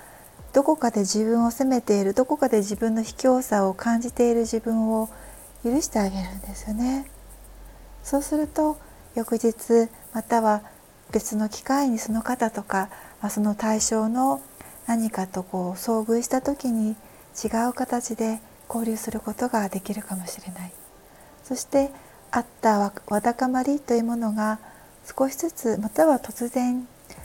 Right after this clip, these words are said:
解けるかもしれない。それが、えー、感謝と愛というものをベースにして生きることのメリットかなと思います。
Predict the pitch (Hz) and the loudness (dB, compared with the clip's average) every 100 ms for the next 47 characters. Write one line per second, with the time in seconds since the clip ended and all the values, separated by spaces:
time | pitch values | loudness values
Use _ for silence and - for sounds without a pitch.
0 | - - 254 294 294 208 185 - 175 170 | -18 -8 0 2 2 -2 -6 -8 -10 -10
1 | - - - - - - - - - - | -12 -18 -20 -20 -20 -20 -20 -20 -20 -20
2 | - - - 262 277 311 320 - - - | -20 -16 -2 2 4 4 2 -2 -16 -20
3 | - - - 202 196 185 185 185 - 220 | -20 -10 -2 0 0 0 -2 -4 -2 0
4 | 214 196 190 208 214 208 196 208 - - | 0 -2 -4 -2 0 0 0 -6 -8 -2
5 | 240 262 285 330 247 226 220 214 214 214 | 0 0 0 0 0 0 -2 -2 -2 -2
6 | - - 226 226 220 - 233 233 240 - | -4 -2 -2 -2 -6 -2 -2 2 0 -2
7 | - - - 247 - 311 233 226 220 - | -20 -20 -10 -6 0 0 2 2 0 -4
8 | 202 196 208 254 269 208 190 175 170 170 | -8 -4 -2 -2 -2 -4 -4 -4 -8 -12
9 | - - | -14 -16